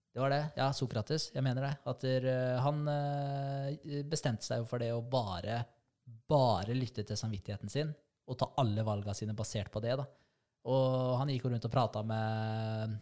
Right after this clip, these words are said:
eh, ja, alle folk da i, i den byen, og drev og spurte de spørsmål, og fikk dem til å tenke selv, da. Og der likte, eh, likte de som styrte der veldig,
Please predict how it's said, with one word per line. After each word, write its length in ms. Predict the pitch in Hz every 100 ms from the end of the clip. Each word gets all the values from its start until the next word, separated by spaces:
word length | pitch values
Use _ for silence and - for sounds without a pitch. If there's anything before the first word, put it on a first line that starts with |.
| - - 123
eh, 640 | 117 113 113 110 110 104 - -
ja, 160 | 120 - - _ _ -
alle 560 | 135 113 110 110 117 117 113
folk 220 | 113 123 -
da 140 | 139
i, 380 | 127 120 113 117
i 40 | 113
den 200 | 110 107
byen, 240 | 107 120 127
og 60 | 120
drev 140 | 117
og 40 | 110
spurte 260 | - 110 107
de 80 |
spørsmål, 480 | 104 - - - 113
og 60 | 110
fikk 100 | -
dem 80 | 113
til 80 | 110
å 60 | 110
tenke 340 | 117 95 -
selv, 300 | - 117 127
da. 80 | 147 139 - - -
Og 80 | -
der 160 | 120 123
likte, 440 | 131 - - 104 107 107 107 107 95 - _ _ _ _ -
eh, 200 | 120 117 117
likte 260 | 120 -
de 140 | 107 107 107 107 107 107 107
som 140 | 107
styrte 340 | - 113 - 104
der 160 | 107
veldig, 360 | 110 104 104